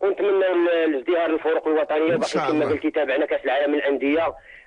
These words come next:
Speaker 1: نتمنى حظ موفق للوداد البيضاوي، وكنشكرك، وكنشكرك السي
Speaker 2: الله
Speaker 1: هشام من أسفي والسي خالد وهبة من مدينة
Speaker 2: شكرًا،
Speaker 1: وجدة.
Speaker 2: شكرًا خويا، تبارك الله عليك. غادي نمشيو ل-، لوجدة، ناخذوا معنا السي خالد كآخر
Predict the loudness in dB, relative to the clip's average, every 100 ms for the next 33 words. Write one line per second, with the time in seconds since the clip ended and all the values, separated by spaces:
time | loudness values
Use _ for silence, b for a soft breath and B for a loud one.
0 | -6 0 2 2 2 -2 -6 -4 0 2
1 | 2 -2 -4 -4 0 0 0 0 0 0
2 | -2 0 0 2 2 0 B B B -4
3 | -2 -2 -2 0 0 0 -2 -4 -2 -2
4 | 0 0 0 0 -2 0 0 0 -2 -2
5 | -2 -2 -2 -2 0 0 0 0 0 0
6 | 0 -2 -2 -2 0 0 -2 -6 -14 -12
7 | -8 -8 -8 -6 -6 -4 -6 -4 -6 -4
8 | -4 -6 -6 -6 -6 -6 -4 -2 -2 -2
9 | 0 -2 -2 -4 -2 -2 -2 -4 -6 -6
10 | -6 -4 -4 -6 -10 -6 -4 -4 -4 -6
11 | -6 -4 -2 0 0 0